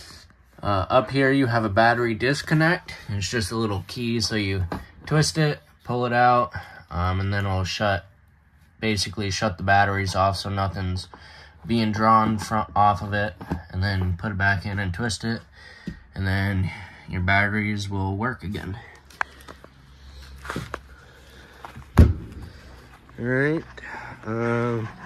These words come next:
so down here you have your water hookups.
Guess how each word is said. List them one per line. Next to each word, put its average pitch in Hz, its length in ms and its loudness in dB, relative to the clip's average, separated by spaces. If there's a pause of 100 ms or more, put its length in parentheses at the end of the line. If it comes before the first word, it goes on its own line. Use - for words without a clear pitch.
(840)
so 120 100 -2
down 139 340 6
here 135 280 4
you 127 220 4
have 117 280 2
your 107 160 2
water 117 400 2
hookups. 123 600 -4